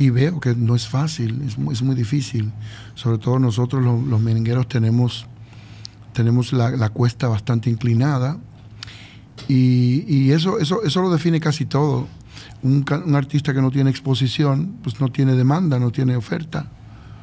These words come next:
Y, y es un poquito, nos hemos mantenido un poquito,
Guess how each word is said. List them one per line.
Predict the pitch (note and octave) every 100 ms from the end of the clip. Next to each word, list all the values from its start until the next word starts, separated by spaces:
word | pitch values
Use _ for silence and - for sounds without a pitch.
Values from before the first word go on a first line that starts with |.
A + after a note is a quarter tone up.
| - - - - - -
Y, | B2+ B2 B2 A#2 A#2 D3 - - - - - - -
y | C3
es | D3+
un | F#3 F#3+
poquito, | - C#3+ D3+ C#3 C#3 B2+ B2 - - C#3
nos | D3
hemos | G#3
mantenido | A3+ G#3 F#3+ G3
un | F#3 E3
poquito, | E3 E3 E3 -